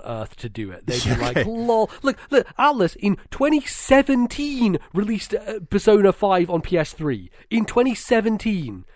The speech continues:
Speaker 1: That's fucking unhinged behavior, <laughs> Atlus. Like,
Speaker 2: Hmm.
Speaker 1: I could see Atlus doing it 'cause they're fucking crazy.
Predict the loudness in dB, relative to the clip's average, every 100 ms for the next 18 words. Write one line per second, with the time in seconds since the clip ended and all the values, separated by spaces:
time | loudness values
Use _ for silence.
0 | -20 -2 0 0 0 0 0 0 2 2
1 | 4 4 2 0 0 2 2 0 -4 -4
2 | -4 -6 -4 -4 -4 -8 -10 -12 -8 -8
3 | -6 -6 -2 -2 -2 -4 -2 0 0 -2
4 | -4 -2 -2 -4 -12 -12 -10 -8 -10 -12
5 | -10 -10 -8 -8 -10 -16